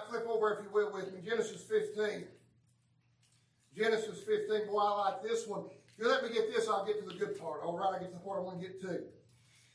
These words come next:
Genesis fifteen and verse number one. The Bible said, "Behold, the word of the Lord came unto him, saying, This shall not be thine heir," talking about Eleazar,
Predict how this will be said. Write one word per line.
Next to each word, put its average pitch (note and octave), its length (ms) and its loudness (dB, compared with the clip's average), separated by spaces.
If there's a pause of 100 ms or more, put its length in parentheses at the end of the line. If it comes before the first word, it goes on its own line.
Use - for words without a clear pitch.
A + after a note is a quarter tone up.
(240)
Genesis A#3+ 380 4
fifteen A#3 500 4
and G#3 100 0
verse A3 220 2
number G#3 140 -4
one. G#3 520 4 (1800)
The - 100 -12
Bible B3+ 320 4
said, A#3+ 260 2
"Behold, A#3 520 4
the A#3 100 0
word A3+ 200 2
of G#3+ 80 -2
the G#3+ 40 0
Lord G#3+ 400 2
came A3 240 0
unto G#3+ 220 -6
him, G3+ 280 0
saying, E3+ 520 2 (680)
This A#3+ 240 4
shall G#3+ 140 -2
not A#3 300 2
be G#3+ 160 0
thine G3+ 320 2
heir," F3 580 0 (720)
talking F#3+ 180 6
about G3 220 4
Eleazar, - 840 -4